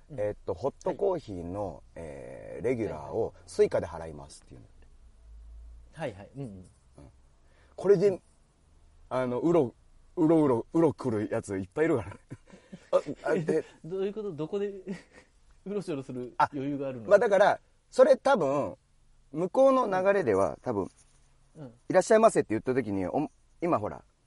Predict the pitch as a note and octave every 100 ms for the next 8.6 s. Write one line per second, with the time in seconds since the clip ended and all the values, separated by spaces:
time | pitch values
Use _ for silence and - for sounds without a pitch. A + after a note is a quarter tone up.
0 | _ D#3+ F#3+ F#3+ C3 G2 F2+ E2 G2 F#3+
1 | E3+ D3+ C3+ - _ _ _ _ _ A#2
2 | A2+ G#2+ - _ _ G2 F#2+ G2 B2+ B2
3 | - C#3 - - C3 C3 G#2 D#2+ F2 G#2+
4 | - D#2+ - _ _ G2+ G2+ D#3 G2 A2
5 | C3 D3+ - A#2 B2+ G2+ G2 F#2+ E2+ C3
6 | G#2+ G2 F#2 - _ - - - - -
7 | _ _ _ G#3 G#3+ A3 A3+ B3 G#3 B2+
8 | A#2+ G#2+ G#2 D#2+ C#2 -